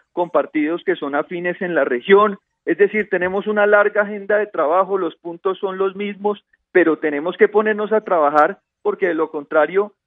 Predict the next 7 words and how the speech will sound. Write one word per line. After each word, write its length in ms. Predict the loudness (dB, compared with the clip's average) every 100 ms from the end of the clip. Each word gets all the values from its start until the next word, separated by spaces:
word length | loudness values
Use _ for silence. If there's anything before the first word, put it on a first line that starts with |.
| _
mañana 380 | -6 -2 -2 0
vamos 340 | 0 -2 -2
a, 300 | 0 0 -4 _ -2
a 120 | 0
llorar 360 | 2 0 0
como 220 | -2 -4 -2
retirados 720 | -2 -4 0 2 4 2